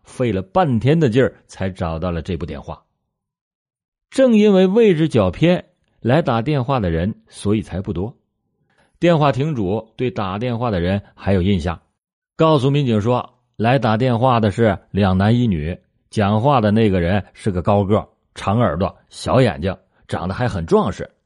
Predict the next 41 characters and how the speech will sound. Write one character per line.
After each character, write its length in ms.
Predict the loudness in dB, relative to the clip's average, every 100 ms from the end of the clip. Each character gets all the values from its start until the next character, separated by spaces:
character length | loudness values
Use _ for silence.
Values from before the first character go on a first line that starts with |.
| _ _ _ _
另 280 | 2 4 4
一 120 | 4
个 140 | 4
呢， 160 | 2 -2 _ _
稍 220 | -6 0
微 120 | 2 0
矮， 400 | -2 -6 -10 -12 _ -4
比 100 | -2
较 140 | 0
瘦。 340 | 0 -2 -2 _ _ _ _ _
女 300 | -4 -2 0
的 100 | 0
嘛， 260 | 0 0 -4 -6
二 220 | -2 -2
十 100 | -2
多 140 | -2 -2
岁， 260 | -2 -6 -10 _ _
长 220 | -8 -6
得 60 | -6
还 100 | -4
算 140 | -6
漂 240 | -6 -6
亮。 180 | -8 -12 _ _ _ _ _ _ _ _ _ _ _ _ _ _
熟 360 | _ -4 2 4
人， 360 | 4 2 -2 -6 _ _ _ _
高 300 | 2 4 4
个 180 | 4 0
儿、 120 | 0 _ _ _
长 280 | -12 -2 0
耳 220 | 2 0
朵、 200 | -2 -4 -8
小 360 | -10 -2 2
眼 280 | 2 0 -4
睛。 160 | -4 -4 _ _ _ _ _ _ _ _
在 180 | 0 0
案 280 | 2 0
情 180 | 0 0
碰 160 | 0 0
头 160 | 0
会 200 | 0 0
上， 200 | -2 -6